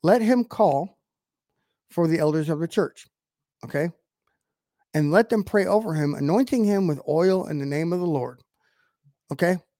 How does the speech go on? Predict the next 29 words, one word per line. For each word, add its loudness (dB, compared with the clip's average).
So -4
we -2
have 2
an -2
example. -4
Um, -6
and -6
I -2
actually 2
heard 0
a -4
teaching -2
on 0
this, -4
pretty 6
good 4
expository 0
teaching, -4
kinda, 4
kinda 2
missed 0
the, -8
the 0
whole 2
point -2
of -2
the 0
whole, 2
um, -6